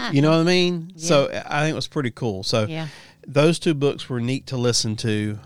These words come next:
Speaker 1: Um, of course, you know, they do a whole story thing before it, but they, they were fun. And then I listened, I thought, "Okay, I need to come back to the real world,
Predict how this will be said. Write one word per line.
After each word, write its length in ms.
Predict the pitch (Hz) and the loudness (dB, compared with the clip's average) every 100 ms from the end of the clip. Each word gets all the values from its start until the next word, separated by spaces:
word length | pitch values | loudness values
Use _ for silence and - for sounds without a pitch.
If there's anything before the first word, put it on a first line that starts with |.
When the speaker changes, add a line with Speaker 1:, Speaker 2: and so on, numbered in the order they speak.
| - | -14
Speaker 1:
Um, 680 | - 110 107 107 104 104 110 - | -6 -4 -2 -4 -6 -10 -14 -16
of 120 | 113 | -8
course, 540 | 135 117 107 - - - _ _ _ - | -2 -2 -2 -12 -14 -20 _ _ _ -8
you 100 | 120 | -4
know, 380 | 107 107 101 101 | -2 -4 -6 -6
they 160 | 120 113 | -2 -2
do 200 | 117 113 | -2 -4
a 40 | |
whole 160 | 107 113 | -4 -6
story 380 | - 113 110 98 | -8 -6 -6 -6
thing 280 | 98 101 98 | -6 -6 -6
before 400 | - 107 101 95 | -6 -4 -4 -6
it, 80 | - | -10
but 160 | - - _ - - - _ - | -16 -18 _ -20 -20 -20 _ 0
they, 140 | 131 | 0
they 160 | 120 135 | 2 2
were 120 | 127 | 0
fun. 360 | - 104 98 101 | -4 -6 -6 -2
And 200 | 120 123 | 2 4
then 200 | 170 185 | 4 2
I 100 | 156 | 0
listened, 400 | 139 131 - 113 | -2 -2 -2 -4
I 100 | 113 | -6
thought, 260 | 127 85 127 | -4 -2 -4
"Okay, 220 | - 101 | -4 -4
I 80 | 127 | -4
need 160 | 139 | -6
to 40 | 120 | -6
come 220 | 123 107 | -6 -4
back 180 | 104 - | -4 -6
to 80 | 127 | -8
the 80 | 135 | -6
real 240 | 120 101 | -4 -6
world, 380 | 95 92 123 | -6 -6 -6